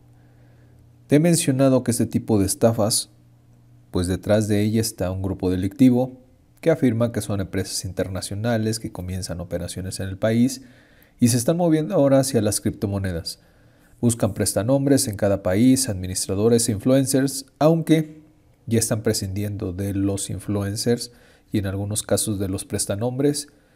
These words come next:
porque están moviendo precisamente con criptomonedas y en el caso de los influencers, pues están llegando promotores que ya no los contratan directamente este grupo delictivo, sino llegan por sí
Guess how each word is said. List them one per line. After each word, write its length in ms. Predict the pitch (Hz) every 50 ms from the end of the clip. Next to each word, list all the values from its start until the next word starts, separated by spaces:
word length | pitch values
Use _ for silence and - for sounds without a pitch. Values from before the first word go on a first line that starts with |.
| _ _ _
porque 240 | - 95 92 - 98
están 260 | - - - 104 101
moviendo 380 | 107 101 98 98 98 98 87
precisamente 560 | - - 87 - - - 87 87 85 - 85 82
con 220 | - 92 92 107
criptomonedas 880 | - 151 156 160 - 165 135 123 123 117 117 110 110 123 131 - - - - - _ _ _ _ _ -
y 320 | 175 196 196 185 175 -
en 120 | - 127 113
el 100 | 113 113
caso 240 | - 123 - 123 117
de 60 | 107
los 180 | 107 104 -
influencers, 760 | 110 98 - 135 123 120 123 123 120 - 120 127 147 - - - - _ _ _ _ _ _ _ _ _ _ _ _ _ _ _ _ _ _ _
pues 240 | - 110 - - -
están 240 | - - 104 104 101
llegando 400 | 104 98 101 98 98 101 - -
promotores 1040 | - 104 101 95 95 95 - - 123 127 131 117 110 98 - - - - - _ _ _ _ - - - - - - _
que 120 | - 107 107
ya 100 | 110 113
no 100 | 117 127
los 160 | 123 113 -
contratan 580 | - 113 101 95 92 - 117 113 117 117 107 98
directamente 680 | 101 101 98 - - 110 95 92 101 98 98 - 104
este 180 | - - 95
grupo 320 | 92 101 101 98 - 104 101
delictivo, 460 | 101 95 95 - - 180 196 160 117
sino 360 | - - 98 95 98 101 101
llegan 380 | 98 98 104 101 104 101 95 92
por 220 | - 98 95 95
sí 400 | - - 110 98 98 98 - -